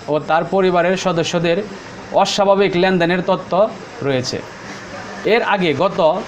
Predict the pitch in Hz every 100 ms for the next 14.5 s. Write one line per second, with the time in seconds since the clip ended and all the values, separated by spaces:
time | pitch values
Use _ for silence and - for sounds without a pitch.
0 | - 190 208 226 180 160 123 - - 160
1 | 170 180 180 170 180 165 165 165 - 214
2 | 247 - - 165 175 175 170 180 202 190
3 | 170 160 185 143 170 175 175 - - -
4 | 170 - 147 156 170 - - - 190 214
5 | 208 180 175 156 151 151 170 175 - -
6 | - - - - 160 175 175 175 160 160
7 | 160 202 208 165 202 208 - 147 104 -
8 | 214 214 196 180 175 214 175 160 247 277
9 | - 170 170 165 165 175 170 175 214 131
10 | 135 143 143 135 120 107 104 - - -
11 | - - - 151 180 196 208 214 214 185
12 | 180 196 220 190 175 156 185 208 170 175
13 | 170 180 175 170 214 208 156 135 147 147
14 | 151 147 170 165